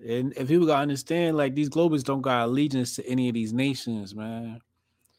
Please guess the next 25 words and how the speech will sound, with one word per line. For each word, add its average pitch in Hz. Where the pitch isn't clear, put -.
That -
shit 131
ain't 117
got 113
nothing 110
to 107
do 95
with 92
race. 131
Well, 104
it 107
kinda 110
do, 95
but 92
we 101
can't 95
talk 98
about 95
that. 92
Um, 127
but 123
yeah, 180
you 180
know, 180
this, 170